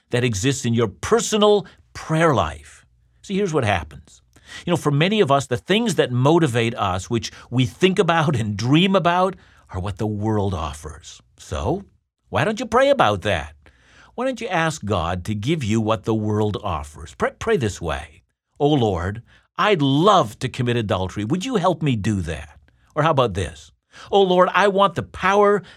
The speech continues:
to dictate my will over others. Would you give me the ability to have my own way?" Or how about this? "Lord, help me when I get angry to win every argument,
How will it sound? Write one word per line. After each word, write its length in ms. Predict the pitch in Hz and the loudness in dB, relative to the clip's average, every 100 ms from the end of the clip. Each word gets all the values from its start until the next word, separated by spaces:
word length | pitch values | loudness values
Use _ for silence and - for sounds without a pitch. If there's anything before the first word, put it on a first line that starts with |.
| - | -8
to 100 | 123 | -4
dictate 640 | 107 113 269 - 175 202 | -2 -2 -4 -2 -2 -2
my 320 | 160 135 208 226 | 0 2 4 4
will 300 | 170 160 160 | 4 2 2
over 300 | 131 113 101 | 0 0 0
others. 260 | 95 95 - - 143 | 0 -2 -6 -6 0
Would 260 | 190 220 | 2 2
you 140 | 202 220 | 0 0
give 240 | 180 240 | 0 0
me 160 | 220 151 | 2 2
the 180 | 127 | 4
ability 520 | 120 104 214 208 196 135 | 2 4 4 6 4 2
to 100 | 110 | 0
have 280 | 139 147 | 0 0
my 280 | 117 117 110 | 0 0 2
own 280 | 104 101 87 | 2 0 -2
way?" 420 | 76 73 73 - _ _ _ _ | -6 -10 -12 -18 _ _ _ _
Or 100 | 117 | -4
how 80 | 101 | -2
about 240 | 113 98 87 | 0 -2 -2
this? 420 | 92 73 - - _ _ _ - | -4 -6 -14 -20 _ _ _ -2
"Lord, 260 | 127 131 | 2 2
help 340 | 120 170 240 208 | 2 2 2 0
me 340 | 113 104 120 - - | -2 0 -2 -6 -10
when 280 | 110 131 214 | -2 0 0
I 220 | 208 165 | 0 0
get 280 | 120 120 120 - | 0 -2 -2 0
angry 640 | 233 277 214 92 92 104 - - | 0 2 -2 -2 -4 -6 -10 -4
to 120 | 135 | 0
win 400 | 113 151 269 240 247 | 2 4 4 2 2
every 380 | - 143 147 156 147 | 2 2 0 0 2
argument, 520 | 139 123 101 95 | 2 2 0 -4